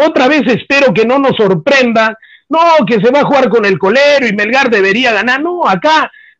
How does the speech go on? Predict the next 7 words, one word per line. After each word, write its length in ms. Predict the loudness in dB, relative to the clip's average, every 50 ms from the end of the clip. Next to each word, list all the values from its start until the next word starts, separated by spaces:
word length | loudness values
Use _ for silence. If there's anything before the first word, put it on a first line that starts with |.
| _ -6
tenemos 420 | -2 0 0 2 2 0 0 2 2
un 140 | 0 0
fútbol 420 | 2 0 0 0 0 -2 -2 -4 -2
tan 240 | -2 0 2 2 0
gitano, 640 | 0 -2 -6 -4 -2 -2 -2 0 0 -2 -4 -4 -6 _ _ _ _ _ _ _
tan 220 | -4 -2 0 0 0
gitano, 560 | 0 -2 -2 -2 -2 -2 0 0 -2 -4 -6